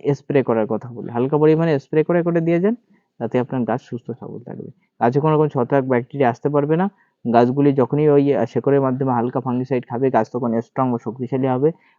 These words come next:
পাতার মাধ্যমে যখন স্প্রে করবেন, সেটা শরীরের ভিতরে প্রবেশ করবে, ফলে গাছটা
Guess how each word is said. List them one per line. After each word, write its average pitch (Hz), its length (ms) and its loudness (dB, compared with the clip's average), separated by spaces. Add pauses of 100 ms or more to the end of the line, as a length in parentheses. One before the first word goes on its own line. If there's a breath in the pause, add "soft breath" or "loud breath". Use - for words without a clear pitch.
(140 soft breath)
পাতার 120 240 2
মাধ্যমে 139 300 2
যখন 131 280 2
স্প্রে 143 260 0
করবেন, 143 300 0
সেটা 120 220 -4
শরীরের 127 380 0
ভিতরে 131 240 -4
প্রবেশ 127 280 -2
করবে, 143 280 0 (480)
ফলে 123 160 4
গাছটা 117 400 4